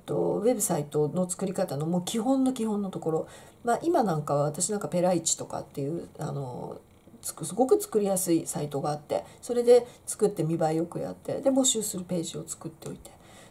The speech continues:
で、そういうものを好きな人を集めるための発信を、まあ、どのエスエヌエスを使うのかって、まあ、そういう手順で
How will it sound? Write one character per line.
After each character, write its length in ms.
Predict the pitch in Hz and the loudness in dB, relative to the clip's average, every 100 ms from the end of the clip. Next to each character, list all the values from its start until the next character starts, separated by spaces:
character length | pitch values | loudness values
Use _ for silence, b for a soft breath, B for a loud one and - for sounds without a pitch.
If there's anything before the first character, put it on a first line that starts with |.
| - | -2
で、 160 | 370 | 0
そ 320 | 392 - 381 381 | 0 2 2 4
う 20 | |
い 80 | 403 | 2
う 60 | |
も 120 | 392 | 4
の 140 | 403 330 | 4 4
を 40 | |
好 120 | 269 | 2
き 140 | - 277 | 0 0
な 120 | 269 | 0
人 640 | 262 - 214 214 208 - - | -2 2 6 8 6 4 -4
を 180 | - - | 0 2
集 240 | 220 - 226 | 2 0 2
め 100 | 226 | 2
る 100 | 208 | 2
た 100 | 185 | 0
め 80 | |
の 120 | 214 220 | -2 0
発 220 | 185 175 | 0 0
信 280 | - 170 202 | 0 0 6
を、 340 | 277 233 B B B | 8 8 B B B
ま 80 | 214 | 2
あ、 20 | |
ど 140 | 214 220 | 4 4
の 100 | 170 | 4
エ 80 | |
ス 160 | 165 165 | 0 0
エ 60 | 160 | -2
ヌ 80 | |
エ 80 | 151 | -2
ス 160 | 170 175 | -4 -6
を 60 | |
使 240 | 170 - 175 | -8 -4 -4
う 60 | |
の 80 | 170 | -4
か 140 | - 143 | -6 -6
っ 40 | |
て、 120 | - | -2
ま 100 | 214 | 0
あ、 40 | 262 | 2
そ 140 | 349 | 4
う 40 | |
い 40 | 359 | 4
う 20 | |
手 120 | 403 | 2
順 220 | 339 185 156 | 2 2 2
で 200 | 147 | -2